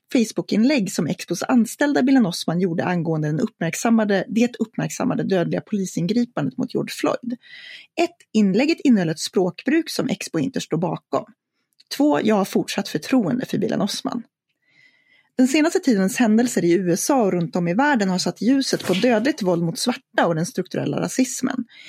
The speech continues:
Det har också väckt en frustration över att problemen fortsätter och att människor som uppfattas som vita och som därmed varit, har ett privilegium i alla delar av livet inte tar ansvar för det privilegiet.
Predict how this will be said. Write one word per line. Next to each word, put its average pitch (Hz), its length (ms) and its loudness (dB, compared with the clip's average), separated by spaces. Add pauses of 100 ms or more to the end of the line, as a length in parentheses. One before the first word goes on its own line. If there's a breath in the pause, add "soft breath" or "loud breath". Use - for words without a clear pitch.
(280 loud breath)
Det 190 60 2
har 214 80 6
också 226 220 0
väckt 226 200 0
en 180 80 0
frustration 214 800 -2
över - 160 0
att - 140 -4
problemen 165 400 -2
fortsätter 320 720 -2
och 269 80 2
att 247 100 -4
människor 220 340 4
som 196 160 0
uppfattas 160 400 -4
som 160 160 -4
vita 247 420 0
och 294 80 -2
som 277 140 4
därmed 175 280 2
varit, 156 180 0
har 196 180 0
ett 170 80 -6
privilegium 240 680 2
i - 20 2
alla 156 140 2
delar 147 300 0
av 151 80 0
livet 143 360 -2
inte - 220 -2
tar - 140 -2
ansvar 233 400 0
för 208 140 -2
det 214 60 -2
privilegiet. - 640 -8